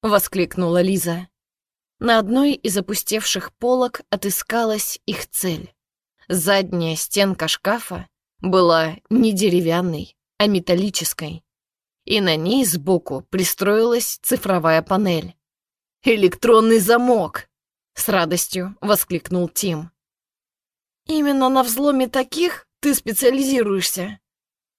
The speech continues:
Алекс картинно вскинул бровь. Но азарт гнал Тима вперед, не давая возможности обижаться на подколки. "Я просто могу спалить его!" Тим поднял вверх указательный палец,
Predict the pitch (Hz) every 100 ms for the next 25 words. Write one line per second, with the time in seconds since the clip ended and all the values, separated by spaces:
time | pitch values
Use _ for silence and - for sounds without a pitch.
0 | _ _ 190 170 151 - - 185 - 190
1 | 185 175 - - 190 175 175 170 165 156
2 | - _ _ _ _ _ _ _ - 233
3 | 240 226 294 285 185 196 220 202 190 -
4 | 220 202 - 220 220 202 160 - _ _
5 | _ - 214 208 226 220 175 151 165 185
6 | 202 202 185 - 175 156 - 180 165 175
7 | 170 - 180 175 190 - 185 170 156 165
8 | 156 170 _ _ _ _ _ _ _ 170
9 | 170 202 190 - 185 175 180 175 175 -
10 | 202 214 185 - 180 170 156 147 175 _
11 | _ _ _ _ _ _ _ - 214 180
12 | - 170 180 175 165 - 196 202 180 -
13 | - 185 196 180 175 180 180 175 247 233
14 | 160 -